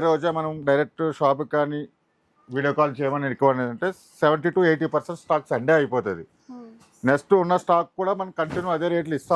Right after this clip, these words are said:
Speaker 1: ఉంటాం. కలర్స్ అవి ఎక్కువ దొరకవు అనమాట. మీరు మండే పెడతారు, "ఈ కలర్ లేదా?" అని అడుగుతారు అనమాట. అది యాక్చువల్‌గా సండే మ్యాక్సిమం అయిపోతూ ఉంటాయి.
Speaker 2: Hmm.
Speaker 1: ఎందుకంటే రీసేలర్స్ ఉన్నారు మనకి, థర్టీ, ఫార్టీ సారీస్ అలా తీసుకుని వెళ్తారు కాబట్టి కలర్స్ అన్నీ అయిపోతూ ఉంటాయి.
Speaker 2: Hmm.
Speaker 1: అందుకని మనకు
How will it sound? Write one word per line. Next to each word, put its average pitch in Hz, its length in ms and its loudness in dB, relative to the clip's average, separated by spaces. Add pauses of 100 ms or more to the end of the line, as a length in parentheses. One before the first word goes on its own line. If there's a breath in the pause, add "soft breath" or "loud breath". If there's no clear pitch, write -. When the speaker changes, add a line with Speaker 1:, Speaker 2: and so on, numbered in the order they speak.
Speaker 1:
ఉంటాం. 151 200 0 (160)
కలర్స్ 175 360 0
అవి 185 120 -2 (180)
ఎక్కువ 185 240 -4
దొరకవు 139 280 2
అనమాట. 107 260 -6 (500)
మీరు 151 160 -2
మండే 165 280 2
పెడతారు, 160 360 -2
"ఈ 147 100 -6
కలర్ 156 280 4
లేదా?" 147 220 2
అని 147 120 -2
అడుగుతారు 123 280 -2
అనమాట. 110 280 -8
అది 123 180 -4
యాక్చువల్‌గా 147 400 -4
సండే 135 260 0
మ్యాక్సిమం 127 400 0
అయిపోతూ 143 260 0 (100)
ఉంటాయి. 110 200 -12
Speaker 2:
Hmm. - 480 -20
Speaker 1:
ఎందుకంటే 131 340 0
రీసేలర్స్ 147 500 2
ఉన్నారు 143 260 0
మనకి, 135 200 -6 (160)
థర్టీ, 143 240 -2 (140)
ఫార్టీ 147 300 0
సారీస్ 143 280 0
అలా 143 160 0
తీసుకుని 147 280 -10
వెళ్తారు 131 260 -2
కాబట్టి 123 320 -2
కలర్స్ 160 280 0
అన్నీ 151 140 0
అయిపోతూ 135 380 0
ఉంటాయి. 92 220 -14 (160)
Speaker 2:
Hmm. 240 140 -12 (680)
Speaker 1:
అందుకని 147 340 2
మనకు 147 240 0